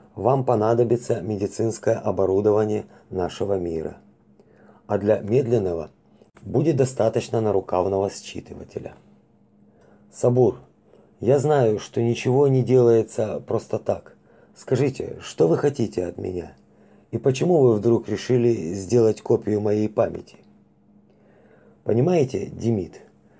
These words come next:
э, пока вы находились в капсуле,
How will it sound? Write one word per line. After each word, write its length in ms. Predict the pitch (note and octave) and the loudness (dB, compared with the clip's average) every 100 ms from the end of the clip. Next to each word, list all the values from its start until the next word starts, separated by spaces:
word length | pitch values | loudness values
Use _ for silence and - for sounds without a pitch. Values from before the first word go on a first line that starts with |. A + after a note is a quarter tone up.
| - _ | -20 _
э, 120 | - | -6
пока 380 | G#2 A#2 A2+ D3 | -2 0 4 6
вы 360 | C3+ C3+ B2+ - | 6 6 4 2
находились 720 | A#2+ B2+ C3 B2 C#3 B2+ A#2+ | -2 0 0 2 2 2 0
в 100 | - | -2
капсуле, 560 | - C#3+ - C3 F2+ | 0 0 0 -2 -2